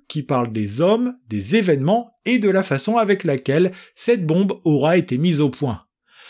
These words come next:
Nous entraînant des mines d'uranium du Katanga jusque dans les villes japonaises ravagées par cette bombe, on suit de l'intérieur cette invention qui aura changé la face du monde au vingtième siècle.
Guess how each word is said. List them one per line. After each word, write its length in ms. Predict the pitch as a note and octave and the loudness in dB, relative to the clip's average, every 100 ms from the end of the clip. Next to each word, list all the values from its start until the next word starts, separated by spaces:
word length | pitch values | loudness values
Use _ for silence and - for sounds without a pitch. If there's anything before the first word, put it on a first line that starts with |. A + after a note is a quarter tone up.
| - - | -18 -2
Nous 180 | G3 G#3+ | 0 2
entraînant 500 | C#4 C#4 A3+ B3 C#4 | 0 2 2 2 2
des 160 | F#3+ D#3+ | 2 2
mines 320 | G3+ B3 G3+ | 2 2 2
d'uranium 540 | D#3+ C3 C3 C3 B2+ | 0 0 -2 -2 -2
du 120 | A2+ | -4
Katanga 640 | A2 E3+ F3+ F3+ F3 B3 B3+ | -2 0 2 2 2 2 2
jusque 380 | F#3 A3 - E3+ | 0 -2 0 0
dans 180 | D3+ | 0
les 140 | C#3 B2+ | 0 0
villes 200 | A#2+ A2 | -2 -2
japonaises 640 | A2 G3 G3 D#3+ C3 G#2+ | 0 0 2 0 0 -2
ravagées 520 | B2 G3 F3+ D3 B2 | 0 0 2 0 -2
par 180 | A2+ F3+ | -2 -4
cette 240 | - A2+ G#2+ | -4 -6 -2
bombe, 380 | F3 B3 A#3 - - - - | 0 2 0 -6 -14 -8 -2
on 80 | E3 | -2
suit 240 | - C#4 | 0 0
de 80 | F#3+ | 2
l'intérieur 600 | G#3 A#3 G3 D3+ G#3 A#3 | 2 2 0 2 2 0
cette 260 | D3 B2+ | -2 0
invention 560 | G3+ F3 D#3+ - A#3 B3 - - - | 0 0 -2 0 0 0 -4 -20 -6
qui 120 | F#3+ | -2
aura 260 | F#3 D3+ C3 | 0 0 -2
changé 420 | - A3+ G#3 D3+ | 0 0 2 0
la 120 | A2 | -2
face 280 | - F#3+ C#3+ | 0 0 0
du 120 | A#2+ | -4
monde 340 | B2+ E3+ E3+ - | -2 -2 -4 -8
au 100 | A2+ | -6
vingtième 460 | G#2+ D3+ - B2+ A2 | -2 -2 -2 -2 0
siècle. 500 | - G#2 - - | 0 -2 -4 -16